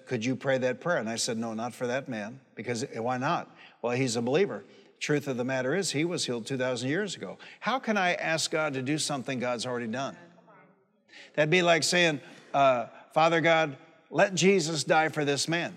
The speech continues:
Jesus already died for this man. See, the work was, was done. So what prayer did I pray with that man,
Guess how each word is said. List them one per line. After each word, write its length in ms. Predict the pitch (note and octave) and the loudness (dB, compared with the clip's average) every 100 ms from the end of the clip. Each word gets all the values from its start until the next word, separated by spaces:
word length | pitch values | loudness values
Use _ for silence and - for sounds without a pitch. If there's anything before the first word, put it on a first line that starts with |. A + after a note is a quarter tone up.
| - | -4
Jesus 380 | C#3 E3 C3 B2 | 0 0 0 0
already 240 | C#3 D3 | 0 0
died 300 | F3 A#2 F#2 | 0 -2 -4
for 80 | G#2+ | -8
this 200 | F#2+ - | -8 -8
man. 220 | G2 D2+ _ _ _ _ _ _ _ _ | -10 -12 _ _ _ _ _ _ _ _
See, 160 | - C#3+ | -2 0
the 100 | B2+ | 2
work 280 | C#3+ - | 0 -2
was, 100 | A2 | -6
was 280 | C#3+ C3+ B2 | -6 -2 0
done. 280 | A2+ F3+ D#3 - _ _ _ _ _ _ _ _ _ _ _ _ _ _ _ _ _ _ _ _ _ _ _ _ _ _ _ _ _ _ - - - - | 0 -2 -4 -18 _ _ _ _ _ _ _ _ _ _ _ _ _ _ _ _ _ _ _ _ _ _ _ _ _ _ _ _ _ _ -20 -18 -18 -10
So 180 | - D#3+ | 0 4
what 260 | D3+ E3+ F3 | 6 4 2
prayer 220 | E3+ E3 | 2 4
did 120 | D3+ | 4
I 120 | D3 | 2
pray 220 | D3 G3 A3+ | 2 2 2
with 140 | C#3+ | 4
that 160 | A#2+ A2 | 2 0
man, 380 | A#2+ G2+ F#2+ | -4 -4 -8